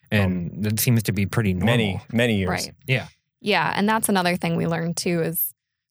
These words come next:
Speaker 3: looking at what is listed and realizing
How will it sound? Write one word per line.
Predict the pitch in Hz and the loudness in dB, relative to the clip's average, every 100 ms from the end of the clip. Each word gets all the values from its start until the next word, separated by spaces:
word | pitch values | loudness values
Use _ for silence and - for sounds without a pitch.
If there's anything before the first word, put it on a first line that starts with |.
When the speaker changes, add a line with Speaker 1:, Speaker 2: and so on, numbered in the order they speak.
| _ | _
Speaker 3:
looking | 190 196 202 180 | -2 0 2 2
at | 170 165 - - - | 2 0 -4 -10 -4
what | 180 175 | 0 2
is | 180 196 | 2 2
listed | 214 - 285 285 285 - | 0 0 -2 -4 -10 -6
and | 185 165 160 170 - - | -4 -4 -6 -12 -16 -4
realizing | 190 175 170 180 165 170 170 180 | -2 0 0 0 -2 -2 -6 -12